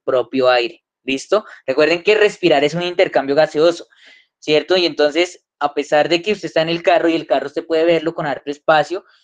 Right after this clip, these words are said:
llega el momento en que usted consume todo ese oxígeno, sigue estando el mismo aire, pero su cuerpo asimiló ya todo el oxígeno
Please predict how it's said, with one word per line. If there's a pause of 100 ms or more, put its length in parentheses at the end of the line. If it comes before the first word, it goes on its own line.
(180)
llega
el
momento
en
que
usted
consume
todo
ese
oxígeno,
sigue
estando
el
mismo
aire,
pero
su
cuerpo
asimiló
ya
todo
el
oxígeno